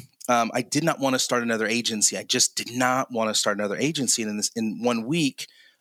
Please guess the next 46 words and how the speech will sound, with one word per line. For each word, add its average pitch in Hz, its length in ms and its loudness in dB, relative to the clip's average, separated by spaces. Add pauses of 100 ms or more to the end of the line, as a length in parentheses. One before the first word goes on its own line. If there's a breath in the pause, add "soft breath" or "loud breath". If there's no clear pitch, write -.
um, 104 320 0
John 120 220 4
Acuff, 123 520 -2
Carey 120 300 0
Nieuwhof, 110 600 0 (120)
and, 104 420 0
and 104 300 -2 (100)
Brady 117 260 0
Sharir 131 440 0
reached 120 260 2
out 117 240 -2
the 113 80 -8
same 107 400 0
week, 139 240 -2
all 110 140 2
asking 110 380 -2
for - 140 -2
help 120 280 0
'cause 104 160 -6
they 107 60 0
heard 110 180 -2
about 95 160 -2
the - 80 -20
PushPay 165 360 0
story. - 380 -4 (1040 loud breath)
And 131 440 4
long 147 280 4
story 143 340 2
short, 120 360 2
started 143 540 4
an 131 120 0
agency, 123 640 2
did, 113 240 -2 (220)
have 127 180 -2
been 120 160 -4
doing 143 260 0
the 139 160 0
agency 123 540 0
for 117 180 -2
the 110 100 2
last 113 540 2
three 117 200 -4
and 110 80 0
a 104 40 -2
half 110 320 0
years. 180 540 2